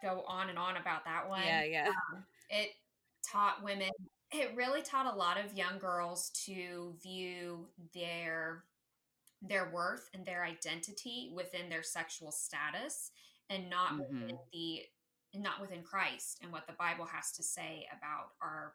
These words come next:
Speaker 1: place as Christians.
Speaker 2: Yeah, I would agree with that. I definitely think from what I remember from that book, it wasn't very scriptural based. Um, and what I did like about it, I guess, is, you know, I liked the idea of the courtship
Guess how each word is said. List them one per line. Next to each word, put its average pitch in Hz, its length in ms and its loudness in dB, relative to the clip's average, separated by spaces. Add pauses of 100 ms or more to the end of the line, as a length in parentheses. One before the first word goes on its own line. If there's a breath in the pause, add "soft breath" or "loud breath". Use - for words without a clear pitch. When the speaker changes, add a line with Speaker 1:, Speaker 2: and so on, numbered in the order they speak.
(120)
Speaker 1:
place 147 300 -6
as - 100 -10
Christians. - 800 -12 (1040)
Speaker 2:
Yeah, 156 180 8
I 160 80 8
would 214 140 6
agree 160 200 4
with 151 140 2
that. 135 240 6
I 156 120 4
definitely 156 360 0
think 147 240 0
from 147 160 -2
what 143 140 2
I 143 40 6
remember 139 320 2
from 139 160 -4
that 131 160 0
book, 131 200 -4
it 135 100 -8
wasn't 131 600 -2 (440 soft breath)
very 131 400 4
scriptural 127 600 0
based. 120 640 -2
Um, 123 440 -4 (140)
and 147 340 2 (360 soft breath)
what 214 160 6
I 226 80 8
did 285 200 -2
like 262 180 4
about 170 300 10
it, 165 100 8
I 160 80 8
guess, 165 460 6
is, 160 480 2 (220)
you 175 140 -2
know, 175 100 2
I 175 80 6
liked 185 260 0
the 185 100 4
idea 156 320 2
of 147 100 -2
the 151 80 -2
courtship 147 600 0